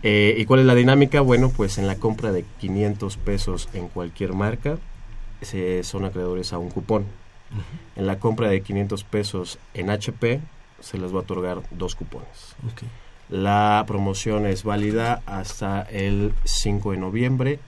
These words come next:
Speaker 1: y la, y la rifa, eh, digamos, la promoción se va a dar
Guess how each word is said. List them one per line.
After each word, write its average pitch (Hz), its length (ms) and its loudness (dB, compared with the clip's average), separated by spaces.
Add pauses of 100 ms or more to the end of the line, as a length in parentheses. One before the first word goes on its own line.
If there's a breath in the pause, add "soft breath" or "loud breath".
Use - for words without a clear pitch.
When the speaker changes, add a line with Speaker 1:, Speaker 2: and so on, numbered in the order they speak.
(120)
Speaker 1:
y 113 100 -4
la, 98 280 -2 (160)
y 101 60 -8
la 101 140 -2
rifa, 107 540 -6
eh, 85 340 -6
digamos, 92 420 -8
la 87 140 -8
promoción 90 480 -6
se 104 140 -8
va 90 120 -4
a 92 40 -4
dar 104 220 -4